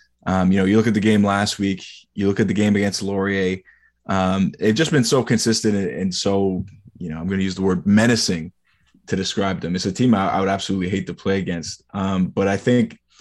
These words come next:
you know, the opportunity lies for Ottawa is, A, you ha-, you can't turn the ball over on offense. That's something that absolutely killed them last week.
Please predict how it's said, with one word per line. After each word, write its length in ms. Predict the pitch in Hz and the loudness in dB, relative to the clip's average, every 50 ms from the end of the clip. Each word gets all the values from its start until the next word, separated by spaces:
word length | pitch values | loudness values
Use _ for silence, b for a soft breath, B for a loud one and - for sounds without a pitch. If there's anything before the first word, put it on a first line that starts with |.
| b b b b b b b b b b - | b b b b b b b b b b -4
you 100 | - 98 | 0 2
know, 60 | 95 | 4
the 100 | 101 120 | 4 4
opportunity 480 | 139 180 - 165 147 117 160 160 147 127 | 4 4 2 0 0 2 2 2 4 4
lies 240 | 120 117 117 120 - | 4 4 2 2 0
for 120 | - 95 | -2 0
Ottawa 300 | 101 113 117 110 104 98 | 2 2 2 2 2 0
is, 180 | 98 95 87 - - | -2 -2 -4 -4 0
A, 380 | 123 127 127 131 131 120 127 - _ _ _ _ _ _ - | 2 4 4 4 2 0 -2 -8 _ _ _ _ _ _ -6
you 180 | 101 104 107 107 | -4 -2 0 0
ha-, 100 | 110 - | 0 0
you 140 | 104 107 98 | -2 -4 -2
can't 220 | - 139 127 113 | 0 -2 -2 0
turn 140 | - 127 113 | 0 0 0
the 60 | 101 | 0
ball 220 | 92 98 95 98 98 | -2 -2 -4 -6 -6
over 180 | 95 90 92 | -6 -6 -8
on 100 | 90 87 | -6 -4
offense. 320 | 92 95 95 - 87 85 - | -4 -6 -6 -6 -8 -8 -6
That's 160 | 101 95 - | -6 -4 -2
something 220 | 107 95 104 98 | -2 0 0 0
that 140 | 95 85 78 | -2 -2 -2
absolutely 400 | 101 92 - - 101 101 95 92 | -2 -2 -2 -4 -2 -2 -2 -4
killed 240 | 92 - 98 98 95 | -4 -4 -2 -2 -2
them 140 | 101 95 98 | -2 -2 -2
last 300 | 98 98 98 - - - | -2 -4 -4 -6 -6 -4
week. 280 | 104 101 101 - _ | -4 -4 -4 -6 _